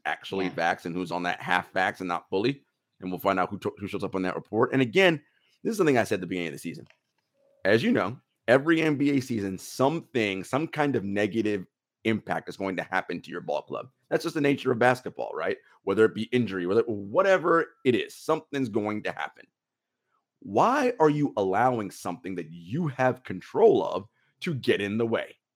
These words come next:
Speaker 1: You have control over whether or not your team is fully, or your, you as an individual are fully vaccinated. Like, why y'all bullshitting right now?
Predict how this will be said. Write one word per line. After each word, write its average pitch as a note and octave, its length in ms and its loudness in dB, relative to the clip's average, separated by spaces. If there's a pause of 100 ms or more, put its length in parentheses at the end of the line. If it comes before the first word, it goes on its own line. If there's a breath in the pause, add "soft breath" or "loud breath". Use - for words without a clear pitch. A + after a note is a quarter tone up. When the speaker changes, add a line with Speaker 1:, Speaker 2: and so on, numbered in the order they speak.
(500)
Speaker 1:
You B3 140 4
have A#3 240 -4
control G#3 400 0
over E3+ 120 2
whether G2+ 280 0
or A2 40 0
not F#2+ 240 0
your G2+ 120 -4
team F2+ 240 -6
is E2+ 80 -8
fully, E2+ 280 -8
or G#2 80 -4
your, G2 240 -6
you A#2 400 2
as G2 120 -4
an F#2+ 120 -4
individual G#2 480 0
are F#2+ 80 0
fully F#2 200 -8
vaccinated. - 480 -10 (720)
Like, G3+ 140 -10
why A3 160 -6
y'all A#3+ 240 -2
bullshitting C#3 540 -6
right D2+ 180 -12
now? C#2+ 180 -8